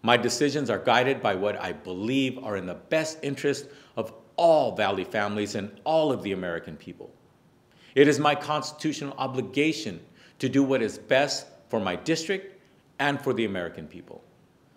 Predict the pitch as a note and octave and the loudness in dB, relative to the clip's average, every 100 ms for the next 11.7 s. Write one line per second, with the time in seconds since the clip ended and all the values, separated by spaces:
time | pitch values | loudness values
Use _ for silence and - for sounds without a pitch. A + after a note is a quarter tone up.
0 | _ - A2 C#3+ F3 E3 - D3 C#3 A2+ | _ 0 6 6 4 -2 -4 -6 -4 -4
1 | G#2+ A#2 B2 G2+ D#2+ - A2 A#2+ - G#2 | -2 -2 -4 -6 -10 -6 -2 -2 -4 -4
2 | F#2 F#2 F2+ G2 A2 B2+ - D3+ D#3+ - | -4 -4 -4 -2 -2 -6 -8 -12 -14 -20
3 | _ _ _ _ B2 B2 A2 G#2 - A2+ | _ _ _ _ -2 0 2 2 2 0
4 | D3 D#3 - E3+ D3 - G#2 - - _ | 0 -4 -4 -2 -2 -4 -6 -8 -14 _
5 | _ _ _ _ _ B2+ B2 - - D#3 | _ _ _ _ _ -2 -2 -4 -4 0
6 | E3 C#3+ A#2 F#2 - C#3 C#3 C3+ A2 C3 | 2 2 0 -2 -2 -4 -4 -4 -6 -6
7 | A#2+ A2 G2 - A2+ A2 G#2+ - - - | -4 -6 -4 0 0 0 -4 -12 -18 -10
8 | G2+ G2 C3 C3 B2 A#2 - A2 F#2 - | -6 0 0 2 0 -2 -4 -6 -6 -2
9 | B2 B2+ A#2+ G2 - A2 G#2+ G2+ G2+ - | -2 0 -2 -6 -4 -2 0 -2 -6 -4
10 | F#2+ F#2+ A2+ A#2 A#2 - - - G#2+ F#2+ | -4 -2 0 -2 -4 -14 -20 -6 -2 0
11 | F#2+ F#2 F#2+ - F2+ - - | -2 -2 -8 -10 -12 -14 -20